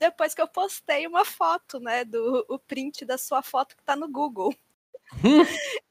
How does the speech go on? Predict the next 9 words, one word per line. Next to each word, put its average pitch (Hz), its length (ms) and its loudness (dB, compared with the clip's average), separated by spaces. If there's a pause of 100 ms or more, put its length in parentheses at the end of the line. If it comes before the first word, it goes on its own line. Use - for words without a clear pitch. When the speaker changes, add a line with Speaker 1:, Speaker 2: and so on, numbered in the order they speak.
Speaker 1:
E 403 60 2
aquilo 480 380 6
foi 466 180 4
muito 453 240 -2
engraçado 466 800 6
pra 330 180 4
mim, 294 160 -6
porque, - 280 -10
assim, 392 480 -4